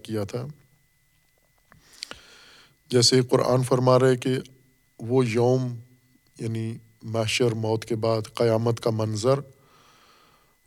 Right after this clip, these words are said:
اس میں کوئی نفس کسی نفس کے بدلے پیش نہیں ہوگا، کوئی نفس کسی دوسرے نفس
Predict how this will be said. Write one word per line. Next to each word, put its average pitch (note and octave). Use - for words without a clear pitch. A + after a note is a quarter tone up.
اس E3
میں D#3+
کوئی D#3+
نفس C3
کسی C#3
نفس B2
کے C3+
بدلے A#2+
پیش C3
نہیں A#2+
ہوگا، G#2+
کوئی C3+
نفس B2
کسی B2+
دوسرے B2
نفس A#2+